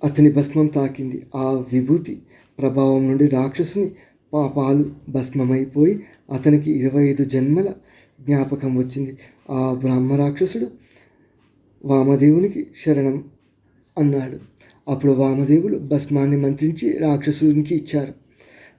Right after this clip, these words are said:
రాక్షసుడు ఆ భస్మాన్ని ఒళ్ళంతా పూసుకొనగా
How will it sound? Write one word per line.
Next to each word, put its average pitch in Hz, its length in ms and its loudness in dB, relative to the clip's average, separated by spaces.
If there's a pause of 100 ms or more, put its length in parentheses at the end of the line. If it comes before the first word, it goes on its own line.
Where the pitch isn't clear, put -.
రాక్షసుడు 147 640 0 (340)
ఆ 147 120 2
భస్మాన్ని 147 560 2
ఒళ్ళంతా 135 520 0
పూసుకొనగా 135 760 -4